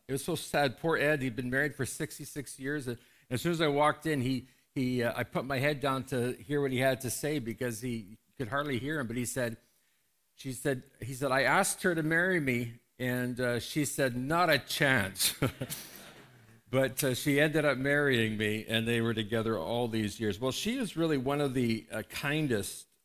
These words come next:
people that I have ever known, a wonderful, godly Christian woman. And I think it's the only time I've ever been at a funeral service where all the children of, of the deceased parent actually stood up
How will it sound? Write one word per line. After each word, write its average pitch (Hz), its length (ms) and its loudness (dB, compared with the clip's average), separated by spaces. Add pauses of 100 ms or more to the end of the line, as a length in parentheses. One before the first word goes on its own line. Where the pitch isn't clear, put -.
(120)
people 120 400 -2
that 110 160 0
I 127 200 4
have 113 280 -2
ever 175 300 -2
known, 95 460 -6 (440)
a 110 100 -2
wonderful, 135 600 -2
godly 123 500 0
Christian 117 500 -8
woman. 113 360 -8
And 123 120 -2
I 139 120 -2
think 190 160 -8
it's - 160 -2
the 147 100 -6
only 160 320 -4
time 156 300 -2
I've 117 160 -4
ever 143 240 0
been 127 340 -4 (480)
at 117 80 0
a 113 60 2
funeral 147 340 -4
service 113 560 -4
where 110 260 -4
all 143 240 2
the 143 140 -4
children 123 680 -4 (760)
of, 113 420 -4 (120)
of 107 220 -4
the 110 300 -4
deceased 117 520 -10
parent 110 400 -6
actually 117 240 -4
stood 131 340 -4
up 107 300 -2